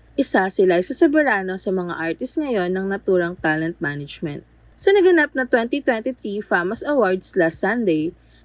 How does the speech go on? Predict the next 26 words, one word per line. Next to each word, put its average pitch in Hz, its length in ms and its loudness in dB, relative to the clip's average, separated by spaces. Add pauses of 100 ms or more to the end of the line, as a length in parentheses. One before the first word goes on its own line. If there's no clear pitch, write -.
natanong 349 400 2
ang 339 160 -2
dalaga 214 520 2
kung 269 200 -10
ano 262 280 -4
ang 247 80 -8
masasabi 226 640 -4
niya 180 280 -6 (240)
sa 320 160 -4
pag-aresto 277 720 0
at 214 160 -8
pagkakulong 214 800 -2
ng 202 160 -4
negosyante 196 720 -4 (320)
dahil 285 400 0
umano 320 320 -2
sa 220 160 -6
pag-ooperate 220 800 -2
ng 180 240 -2
business 233 360 -4
sa 302 40 -2
Pilipinas 220 800 -4 (240)
nang 339 240 -2
walang 254 240 2
kaukulang 247 640 0
dokumento. 175 800 -8